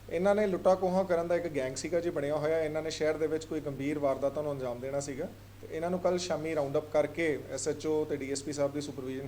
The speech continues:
ਹੇਠ ਇਹਨਾਂ ਨੂੰ, ਇਹਨਾਂ 'ਤੇ ਮੁਕੱਦਮਾ ਦਰਜ ਕੀਤਾ ਗਿਆ ਤੇ ਮੌਕੇ 'ਤੇ ਇਹਨਾਂ ਤੋਂ ਲੋਹੇ ਦੀ ਰੋਡਸ, ਕਿਰਪਾਨਾਂ ਵਗੈਰਾ,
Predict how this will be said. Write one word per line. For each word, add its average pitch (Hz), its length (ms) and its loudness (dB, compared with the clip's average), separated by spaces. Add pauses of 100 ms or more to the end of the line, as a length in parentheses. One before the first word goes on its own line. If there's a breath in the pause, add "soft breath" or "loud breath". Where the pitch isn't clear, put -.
ਹੇਠ 135 200 -4 (280)
ਇਹਨਾਂ 143 200 -4
ਨੂੰ, 143 420 -4
ਇਹਨਾਂ 143 160 -2
'ਤੇ 156 80 -2
ਮੁਕੱਦਮਾ 127 320 -4
ਦਰਜ 120 200 -6
ਕੀਤਾ 127 260 -6
ਗਿਆ 135 200 -4 (460 loud breath)
ਤੇ 160 40 -6
ਮੌਕੇ 151 280 2
'ਤੇ 180 100 2
ਇਹਨਾਂ 170 220 4
ਤੋਂ 170 180 2
ਲੋਹੇ 151 280 4
ਦੀ 160 100 0
ਰੋਡਸ, 147 480 6 (640 loud breath)
ਕਿਰਪਾਨਾਂ 156 440 2
ਵਗੈਰਾ, 151 580 6